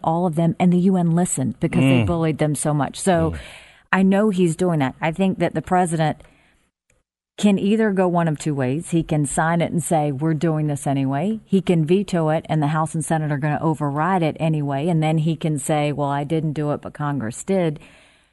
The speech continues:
Speaker 1: Either way, I would like to see him sign it.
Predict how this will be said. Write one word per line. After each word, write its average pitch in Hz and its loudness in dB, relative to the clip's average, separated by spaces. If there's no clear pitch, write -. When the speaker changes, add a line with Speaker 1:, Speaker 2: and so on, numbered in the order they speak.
Speaker 1:
Either 214 2
way, 175 2
I 208 2
would 208 2
like 156 2
to 156 0
see 151 0
him 135 2
sign 135 -2
it. 185 -4